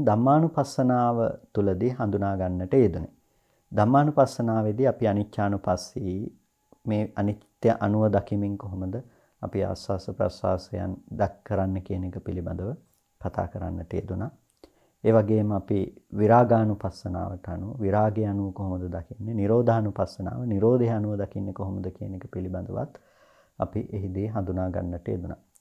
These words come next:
අවසාන වශයෙන් අපි කතා කරමින් හිටියේ පටිනිස්සග්ගානුපස්සී අස සිස්සාමීති සික්ඛති,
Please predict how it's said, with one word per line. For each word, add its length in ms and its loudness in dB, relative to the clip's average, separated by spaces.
අවසාන 420 4
වශයෙන් 400 -2
අපි 180 -4
කතා 300 -6
කරමින් 360 -4
හිටියේ 340 -2
පටිනිස්සග්ගානුපස්සී 1400 0
අස 260 -2
සිස්සාමීති 720 -6
සික්ඛති, 580 -6